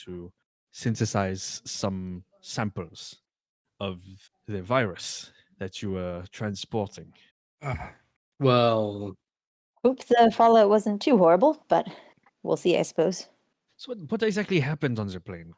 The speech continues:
Speaker 1: Fill me in. And he, and he sits on the edge of one of your beds.
Speaker 3: Well, um, it was an escort mission, as you're aware. Um, the, we realized that there were other people on the plane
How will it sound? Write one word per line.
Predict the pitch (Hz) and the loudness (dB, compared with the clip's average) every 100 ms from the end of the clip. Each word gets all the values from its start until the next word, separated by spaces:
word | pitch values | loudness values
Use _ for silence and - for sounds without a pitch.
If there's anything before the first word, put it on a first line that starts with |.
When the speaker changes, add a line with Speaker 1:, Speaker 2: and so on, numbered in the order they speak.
| - | -20
Speaker 1:
Fill | - 226 | -4 0
me | 180 139 107 | 2 0 0
in. | 90 82 _ _ _ | -6 -12 _ _ _
And | 117 107 104 101 | -2 -2 -4 -6
he, | 110 131 117 113 _ _ _ _ _ | -8 -6 -8 -8 _ _ _ _ _
and | 117 113 | -2 -2
he | 110 110 | -2 -4
sits | 101 127 - | -4 -6 -2
on | 113 | -2
the | 107 | -2
edge | 101 98 95 - - | -2 -2 -4 -10 -6
of | 98 92 90 | -6 -6 -6
one | 95 | -6
of | 92 | -6
your | 95 | -8
beds. | 90 90 90 - _ _ - | -8 -10 -12 -20 _ _ -6
Speaker 3:
Well, | 156 156 - 196 294 - - - | 0 2 4 2 2 -4 -8 0
um, | 190 185 180 175 175 175 _ _ _ _ _ _ - | 4 4 2 0 -2 -6 _ _ _ _ _ _ -4
it | 180 | 0
was | 175 175 156 151 | 4 4 4 0
an | 160 | -4
escort | 151 - 160 | -4 -4 -6
mission, | 160 - 240 | -4 -4 -4
as | 156 | -2
you're | - | -4
aware. | - - - 262 _ _ - | -6 -8 -8 -10 _ _ -6
Um, | 165 147 147 156 _ _ _ _ _ - | -2 -2 -4 -12 _ _ _ _ _ -14
the, | 156 165 165 160 156 151 147 _ _ _ _ _ | -6 -2 0 0 0 -4 -6 _ _ _ _ _
we | 170 170 170 156 - | -4 0 0 -2 4
realized | 196 208 214 196 180 - | 6 8 8 6 4 2
that | 165 160 - | 4 4 6
there | 165 | 6
were | 156 156 151 - | 6 4 2 2
other | 156 165 | 0 0
people | - 147 156 | -2 -2 -2
on | 143 | 0
the | 143 | -4
plane | 143 151 147 147 147 | -4 -6 -4 -6 -10